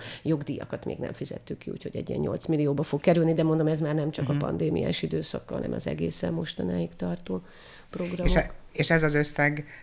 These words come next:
Speaker 2: ö, kijött abból, amit úgy egyébként kényszerűségből meg kellett spórolni a pandémia
Speaker 1: Igen, gondoltam,
Speaker 2: miatt.
Speaker 1: hogy hozok ilyen, ilyen több ezer soros költségvetést, és végigmegyünk rajta, de szerintem akkor
Speaker 2: Fölösleges.
Speaker 1: mindenki itt hagyná az, ö,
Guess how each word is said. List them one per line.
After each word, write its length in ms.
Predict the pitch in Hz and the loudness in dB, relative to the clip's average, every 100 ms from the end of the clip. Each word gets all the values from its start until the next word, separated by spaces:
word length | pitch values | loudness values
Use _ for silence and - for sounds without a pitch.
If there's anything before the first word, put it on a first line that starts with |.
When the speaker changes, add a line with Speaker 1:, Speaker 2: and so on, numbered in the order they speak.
| - | -8
Speaker 2:
ö, 380 | 139 135 131 131 127 113 110 - - - | 0 2 4 2 0 -2 -6 -12 -14 -6
kijött 360 | - 160 151 156 | 4 6 6 6
abból, 380 | 143 143 143 | 4 4 4
amit 420 | 131 135 131 131 - | 4 2 0 -4 -6
úgy 140 | 139 | -4
egyébként 680 | 135 135 127 120 123 117 113 | -2 0 0 -2 -2 0 0
kényszerűségből 1040 | 123 123 123 117 120 113 113 117 117 110 113 - - - | 0 0 2 0 0 -2 -6 -6 -2 -4 -4 -10 -10 -6
meg 120 | 123 | 0
kellett 240 | 135 127 | 2 2
spórolni 600 | 120 - 131 131 123 131 | 2 0 2 2 2 2
a 60 | 120 | 0
pandémia 600 | 120 123 120 120 120 120 123 | -2 -4 -2 -2 -2 0 6
Speaker 1:
Igen, 240 | 269 254 | 10 10
gondoltam, 440 | 269 302 262 240 | 10 12 12 12
Speaker 2:
miatt. 140 | 233 226 | 10 10
Speaker 1:
hogy 0 | |
hozok 340 | 247 226 220 | 8 8 6
ilyen, 260 | 226 220 220 | 6 8 8
ilyen 240 | 214 214 | 6 4
több 200 | 220 208 | 4 4
ezer 220 | 214 202 | 4 2
soros 380 | 202 220 202 - | 2 4 4 2
költségvetést, 760 | - 208 - 202 208 208 208 - | 2 2 4 4 4 4 4 4
és 100 | - | 8
végigmegyünk 480 | 220 208 190 196 | 8 10 10 8
rajta, 240 | - 202 202 | 8 4 4
de 80 | 190 | 2
szerintem 300 | 190 190 185 | 4 4 8
akkor 140 | 208 | 10
Speaker 2:
Fölösleges. 280 | 220 196 185 | 12 12 10
Speaker 1:
mindenki 180 | 175 185 | 8 4
itt 100 | 175 | 6
hagyná 300 | 185 180 180 | 6 6 6
az, 260 | 180 180 175 | 6 4 4
ö, 220 | 196 190 | 4 6